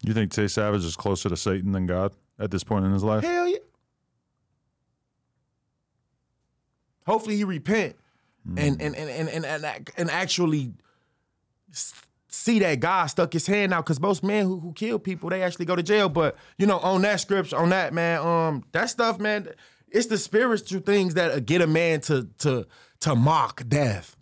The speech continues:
Speaker 2: to think that it's funny. And God said, "Man,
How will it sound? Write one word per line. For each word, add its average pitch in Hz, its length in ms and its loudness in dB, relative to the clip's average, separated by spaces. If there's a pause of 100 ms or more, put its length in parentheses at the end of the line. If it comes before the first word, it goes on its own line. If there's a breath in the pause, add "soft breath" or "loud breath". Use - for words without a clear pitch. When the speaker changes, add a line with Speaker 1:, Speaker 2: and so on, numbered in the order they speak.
(240)
Speaker 2:
to 151 100 2
think 165 280 0
that 139 180 2
it's 131 180 0
funny. 117 440 0 (240 soft breath)
And 214 120 2
God 254 240 2
said, 220 220 2
"Man, 190 260 2